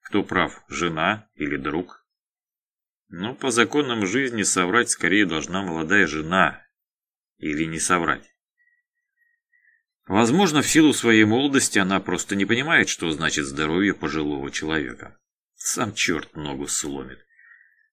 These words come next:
Не буду больше об этом думать. Завтра переговорю с Булавиным, и пусть он решает, а моя хата с краю. Тем не менее, спать Гуров не пошел, а, немного поколебавшись, отправился в сад.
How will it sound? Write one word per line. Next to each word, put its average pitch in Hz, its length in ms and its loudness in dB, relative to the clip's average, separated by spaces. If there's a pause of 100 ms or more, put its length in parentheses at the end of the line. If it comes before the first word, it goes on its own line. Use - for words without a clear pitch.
(880)
Не 107 140 4
буду 113 260 8
больше 90 360 2
об 85 120 2
этом 82 280 -2
думать. 76 360 -4 (320)
Завтра - 460 2
переговорю 80 460 0
с 71 80 -8
Булавиным, 104 540 0
и 71 40 -8
пусть - 240 0
он 82 100 -4
решает, 76 520 0 (140)
а - 200 -4
моя 76 300 2
хата 71 260 -8
с - 100 -4
краю. 69 360 -6 (800)
Тем 82 180 0
не 73 100 -8
менее, 90 420 -4
спать 98 460 4
Гуров 78 380 -4
не 82 80 -6
пошел, 78 540 -6
а, 65 180 -6 (300)
немного 92 340 -4
поколебавшись, 113 880 0
отправился 95 680 0
в - 60 -10
сад. - 380 -4